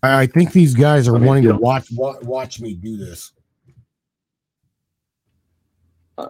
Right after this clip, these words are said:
Speaker 2: I wasn't literally saying look it up. I was saying you could. Just saying.
Speaker 1: No, I,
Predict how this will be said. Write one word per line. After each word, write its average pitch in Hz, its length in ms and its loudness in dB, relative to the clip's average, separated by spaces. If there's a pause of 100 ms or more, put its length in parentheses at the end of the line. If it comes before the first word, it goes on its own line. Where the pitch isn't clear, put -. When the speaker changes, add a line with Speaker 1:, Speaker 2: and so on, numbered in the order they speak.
Speaker 2:
I 123 80 -2
wasn't 127 400 0
literally 120 420 2
saying 113 280 -4
look 113 260 0
it 120 60 -2
up. 107 100 -2
I 101 40 -2
was 95 120 -8
saying 98 240 -4
you 92 160 -16
could. 92 300 -10 (560)
Just - 160 -18
saying. - 180 -10
Speaker 1:
No, 131 360 2
I, 147 280 -4